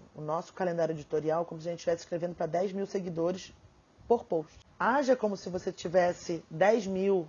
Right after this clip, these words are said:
cinquenta mil, cem mil seguidores, mesmo que só tenha uma curtida.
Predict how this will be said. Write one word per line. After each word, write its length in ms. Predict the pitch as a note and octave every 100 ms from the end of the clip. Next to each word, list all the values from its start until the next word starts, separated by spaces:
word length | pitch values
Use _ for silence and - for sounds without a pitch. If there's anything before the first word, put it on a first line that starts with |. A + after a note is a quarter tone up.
| D#3+
cinquenta 520 | - E3 G#3 A3+ A3+
mil, 240 | F#3 F3+ E3+
cem 300 | - G#3+ A#3
mil 340 | G3+ G3 F#3+ -
seguidores, 840 | - F3+ E3 D3+ D#3 F#3 A3 - _ _ _ _ _ -
mesmo 300 | F#3+ G#3+ G#3+
que 80 | -
só 180 | -
tenha 260 | G#3 G#3+ G#3+
uma 120 | G3+
curtida. 520 | G3 G3 - D3 -